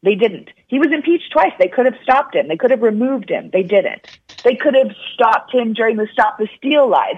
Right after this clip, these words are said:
that were easily proved wrong with sixty court cases, like you said, a lot of them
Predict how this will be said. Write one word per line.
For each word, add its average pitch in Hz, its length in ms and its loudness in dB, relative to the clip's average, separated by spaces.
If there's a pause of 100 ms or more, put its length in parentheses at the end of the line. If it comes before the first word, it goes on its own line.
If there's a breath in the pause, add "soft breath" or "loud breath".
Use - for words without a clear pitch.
that 214 100 0
were 202 300 2
easily 247 520 0
proved 233 480 -4
wrong 175 600 0 (320 soft breath)
with 254 140 0 (220)
sixty 269 380 -6
court 254 300 0
cases, 175 360 -6
like 208 160 0
you 233 120 -4
said, - 140 0
a 190 80 2
lot 208 300 0
of 220 80 -6
them 208 260 -4